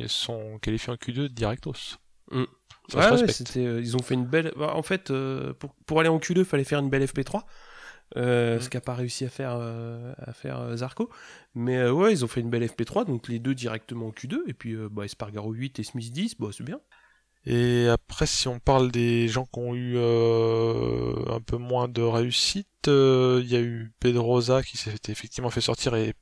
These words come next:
Speaker 1: parti treizième, et Lorenzo seize, donc c'était un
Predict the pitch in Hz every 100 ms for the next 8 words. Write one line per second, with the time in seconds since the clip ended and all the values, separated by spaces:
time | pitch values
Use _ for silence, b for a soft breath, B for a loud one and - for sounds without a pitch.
0 | - - - - - 123 123 131 170 135
1 | 117 110 113 113 120 120 120 - 143 147
2 | 117 110 - 117 113